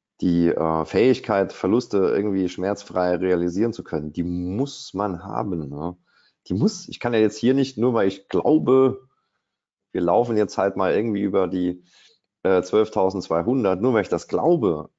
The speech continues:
kann ich ja hier nicht anfangen, jetzt irgendwie da dreihundert Punkte zu verbilligen. Das ist, kann ich ja nicht machen. Und da muss ich halt schon irgendwo klar meine, meine Grenze halt finden, hm, und, äh,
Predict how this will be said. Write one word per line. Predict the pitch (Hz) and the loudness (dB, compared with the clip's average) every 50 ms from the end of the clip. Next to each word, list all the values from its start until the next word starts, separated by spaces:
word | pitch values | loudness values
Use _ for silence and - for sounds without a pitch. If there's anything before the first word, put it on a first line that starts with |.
| _ _ | _ _
kann | - 110 113 | -6 -4 -2
ich | 110 104 | 0 0
ja | 92 | 0
hier | 95 110 120 | 2 2 2
nicht | 113 110 101 - - | 0 0 -2 -4 -6
anfangen, | 113 117 - - 110 104 98 | -6 -6 -4 -4 -4 -4 -4
jetzt | 98 98 - - | -6 -6 -6 -6
irgendwie | - 107 107 101 101 98 98 92 | -6 -6 -4 -4 -4 -4 -4 -2
da | 95 98 95 92 92 82 - - - _ _ _ - _ _ _ _ _ | -2 0 0 0 0 -2 -2 -6 -10 _ _ _ -20 _ _ _ _ _
dreihundert | _ - 101 101 92 - | _ -6 -4 -4 -4 -4
Punkte | - 127 135 127 - | -4 -6 -6 -6 -10
zu | - - - | -14 -14 -16
verbilligen. | 82 80 - 92 95 135 104 90 82 76 | -16 -8 -4 -2 0 0 0 -2 -6 -8
Das | 80 80 - - | -10 -14 -20 -20
ist, | 87 - - - - _ | -20 -20 -20 -20 -20 _
kann | - 110 107 | -6 -4 -4
ich | 98 | -2
ja | 90 85 | -2 -2
nicht | 82 82 101 | -2 -2 -2
machen. | 120 160 - - 69 - 127 - _ _ _ _ _ _ _ - - _ _ _ _ _ _ _ _ | -4 -4 -6 -8 -14 -16 -16 -20 _ _ _ _ _ _ _ -20 -20 _ _ _ _ _ _ _ _
Und | 85 87 87 87 87 82 87 - | -4 -2 -2 -2 -2 -4 -4 -6
da | 85 | -4
muss | 87 98 113 110 | -2 0 0 0
ich | 98 101 | 0 0
halt | 95 - | -2 -2
schon | - - 123 123 | -2 -2 0 0
irgendwo | - 117 117 110 107 104 98 | 0 0 2 2 2 0 0
klar | - - 104 104 113 | 0 0 0 2 2
meine, | 107 98 92 92 90 87 87 87 _ _ _ _ _ - - - _ _ _ _ | 2 0 -2 -2 -2 -2 -4 -6 _ _ _ _ _ -20 -20 -20 _ _ _ _
meine | 95 90 90 87 - | -4 -2 -2 -2 -2
Grenze | - - 98 127 - - 92 | 0 0 0 0 0 -2 -2
halt | 90 87 80 - | -2 -2 -2 -2
finden, | - 120 139 180 - 98 107 151 214 - _ _ _ _ _ _ _ _ _ _ _ _ _ _ _ _ _ _ _ | -2 -2 -2 0 -2 -4 -4 -4 -6 -8 _ _ _ _ _ _ _ _ _ _ _ _ _ _ _ _ _ _ _
hm, | - 92 90 95 90 - _ | -12 -8 -8 -8 -8 -8 _
und, | - 92 92 95 92 92 87 85 - - - | -2 0 2 2 0 0 -2 -4 -4 -2 0
äh, | 87 90 87 87 85 87 | 0 2 2 0 -2 -4